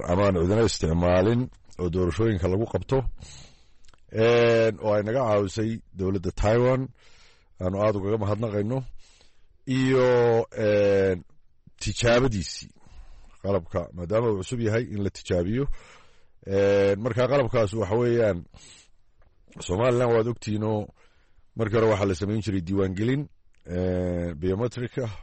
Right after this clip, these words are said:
oo qofka indhaha laga qaado, oo xogtiisa la xafido. Eh, laakiin waxaa maqnaa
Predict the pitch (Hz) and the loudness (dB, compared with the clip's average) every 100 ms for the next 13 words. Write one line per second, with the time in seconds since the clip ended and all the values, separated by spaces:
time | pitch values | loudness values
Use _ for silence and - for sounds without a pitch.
0 | - 87 85 82 82 - - - _ - | -14 -8 -4 -4 -6 -10 -20 -20 _ -6
1 | 113 - 101 117 120 113 127 120 127 131 | -4 -2 0 2 2 2 0 2 2 2
2 | 147 - - _ _ _ 76 76 - 123 | 0 -2 -8 _ _ _ -12 -6 -4 -6
3 | - 120 113 98 - 95 117 135 135 - | -6 -4 -2 -2 -4 -8 -6 -6 -6 -10
4 | - - - _ _ _ - 104 101 104 | -14 -20 -20 _ _ _ -6 0 2 2
5 | 95 117 143 - 123 117 104 113 117 | 2 0 2 2 2 0 0 2 2